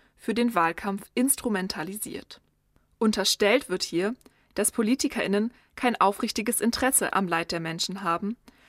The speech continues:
sondern sich die Katastrophe für ihre eigenen Zwecke zunutze machen. Die hier angeprangerte Handlungsweise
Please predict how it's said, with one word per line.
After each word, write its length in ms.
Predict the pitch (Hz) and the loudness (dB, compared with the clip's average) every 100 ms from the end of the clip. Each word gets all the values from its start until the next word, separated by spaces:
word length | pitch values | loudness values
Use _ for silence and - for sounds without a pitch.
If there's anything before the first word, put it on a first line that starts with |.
| _ - | _ 2
sondern 360 | 214 262 269 | 4 6 4
sich 120 | 240 | 0
die 100 | - | -2
Katastrophe 840 | 254 254 262 - - 185 185 190 - | 0 2 0 0 2 2 2 -2 -4
für 140 | - - | -6 0
ihre 260 | 247 254 | 0 4
eigenen 420 | 180 170 180 202 - | 4 2 0 0 0
Zwecke 340 | 220 220 185 | 0 -2 -6
zunutze 480 | - 160 160 - 147 | -8 -8 -6 -6 -8
machen. 320 | 170 - 214 _ _ _ _ _ _ _ - | -12 -16 -18 _ _ _ _ _ _ _ 0
Die 80 | 226 | 2
hier 320 | 220 294 - | 4 4 6
angeprangerte 720 | 254 277 - 220 208 202 190 | 4 2 0 2 2 0 -2
Handlungsweise 840 | 208 247 180 - 156 160 165 180 | 0 0 -4 -4 -2 -2 -4 -8